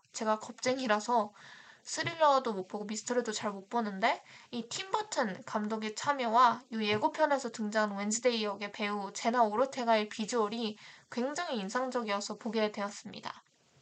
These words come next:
그리고 역시나 팀버튼 감독의 작품답게 굉장히 기괴하고 웃기고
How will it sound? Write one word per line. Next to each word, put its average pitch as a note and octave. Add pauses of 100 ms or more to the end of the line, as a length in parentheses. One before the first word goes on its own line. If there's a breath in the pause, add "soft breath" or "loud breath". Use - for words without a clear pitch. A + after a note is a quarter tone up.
(880)
그리고 A3+
역시나 A3
팀버튼 D#4
감독의 G#3+
작품답게 A3 (180 loud breath)
굉장히 A#3+
기괴하고 A#3
웃기고 G#3+